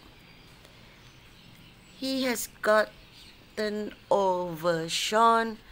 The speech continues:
which is a good thing. I hate to see any of my friends hurt. Okay, I ordered a pair of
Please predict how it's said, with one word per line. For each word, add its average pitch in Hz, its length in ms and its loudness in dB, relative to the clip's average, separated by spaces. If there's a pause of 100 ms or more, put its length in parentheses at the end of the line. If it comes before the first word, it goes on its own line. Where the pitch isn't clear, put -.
(320)
which 196 320 -10
is 170 260 -16
a 170 220 -12
good - 240 -6 (180)
thing. 233 540 -8 (840)
I - 140 -12
hate 214 380 -12
to 196 80 -16
see 214 400 -10
any 190 260 -8
of 190 80 -8
my 170 240 -6
friends 196 560 -8 (160)
hurt. 226 340 0 (2750)
Okay, 254 460 -6 (460)
I 269 420 2
ordered 247 520 4
a - 120 0 (200)
pair 247 260 2
of 214 80 -2